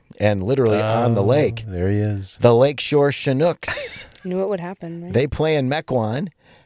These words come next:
Speaker 1: and they kind of cover the northern Milwaukee market. And they play at Capco Park, huge, huge sponsor of the Chinooks, and they had a partnership with Concordia University there in Mequon, which is on this gorgeous bluff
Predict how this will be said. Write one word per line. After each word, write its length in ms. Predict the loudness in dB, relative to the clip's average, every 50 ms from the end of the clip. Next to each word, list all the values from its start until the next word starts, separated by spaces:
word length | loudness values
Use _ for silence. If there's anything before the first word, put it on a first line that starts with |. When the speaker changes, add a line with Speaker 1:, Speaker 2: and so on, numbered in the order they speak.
| _ -6
Speaker 1:
and 540 | -2 -2 0 0 0 -2 -2 -4 -4 -6 -10 -12 -12
they 240 | -6 -2 -2 0 -2
kind 260 | -2 -4 -4 -4 -4 -4
of 100 | -6 -6
cover 420 | -2 -2 0 0 0 0 -2 -2
the 120 | -2 -4
northern 520 | -4 -4 -2 -2 -2 -2 -2 -2 -2 -2 -2
Milwaukee 520 | -2 -2 -2 0 -2 -2 -2 -4 -8 -10
market. 680 | -8 -8 -8 -8 -10 -10 -12 -14 -16 -16 -18 -20 -20 -20 _ _ _ _ _ _ _ _ _ _ _ _ _ _ _ -8
And 220 | -4 -4 -2 -2
they 60 | -4
play 240 | -6 -4 -4 -4 -4
at 100 | -4 -4
Capco 420 | -4 -4 -4 -4 -2 -2 -2 0 2
Park, 440 | 4 2 2 2 0 -4 -10 -20 _ _
huge, 400 | -4 0 2 2 2 2 0 -2
huge 220 | -4 -4 -4 -4
sponsor 520 | -6 -6 -4 -4 -4 -6 -8 -8 -10 -10 -12 _ _ _ _ _ _ -12
of 120 | -10 -8 -6
the 80 | -4
Chinooks, 440 | -4 -4 -4 -6 -8 -8 -10 -10 -6
and 260 | -4 -2 -2 0 0
they 140 | -2 -2 -4
had 200 | -2 -2 -2 -2
a 40 | -2
partnership 440 | -2 -2 -2 -2 -2 -4 -6 -6 -8
with 140 | -8 -8 -6
Concordia 480 | -4 -6 -4 -2 -2 -2 -2 -2 -2
University 640 | -2 0 0 -2 -2 -2 -4 -4 -6 -6 -8 -10 -10
there 160 | -10 -10 -12 -12
in 100 | -12 -12
Mequon, 380 | -10 -10 -10 -8 -10 -10 -10 -12 -18 _ _ _ _ _ _ _ _ _ _ -16 -16 -16 -18 -20 -14 -6
which 180 | -4 -4 -2 -2
is 120 | 0 0
on 100 | 2 2
this 200 | 0 -2 -6 -8 -14 _ _ -20 _ _ _
gorgeous 540 | 0 4 6 6 6 4 2 -2 -6 -8 -8
bluff 420 | -6 -2 2 2 2 2 0 -6